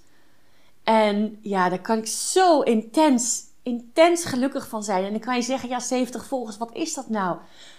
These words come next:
Nou ja, ik kan je vertellen, met elke, elke volger, volgster ben ik echt heel blij. Tweeduizend keer minimaal een minuut geluisterd naar mijn podcast. En heel veel,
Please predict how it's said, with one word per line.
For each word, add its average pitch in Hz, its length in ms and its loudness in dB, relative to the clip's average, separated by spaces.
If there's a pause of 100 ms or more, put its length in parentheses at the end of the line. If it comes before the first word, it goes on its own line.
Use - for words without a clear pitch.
(120)
Nou 277 200 -2
ja, 277 220 2
ik - 140 -2
kan 285 180 -2
je 269 80 0
vertellen, 302 460 -2 (480)
met 240 240 -2 (120)
elke, 269 580 8 (140)
elke 269 340 4
volger, 269 800 2
volgster 285 800 4 (340)
ben 269 220 2
ik 349 80 0
echt 220 240 -4
heel 233 360 0
blij. 185 420 -2 (400)
Tweeduizend 254 640 0
keer 247 300 0
minimaal 254 500 2
een 202 80 0
minuut 233 300 0
geluisterd 220 560 -2
naar 196 180 -6
mijn 180 140 -4
podcast. - 600 -10
En 196 140 -10
heel 262 240 -2
veel, 214 300 -6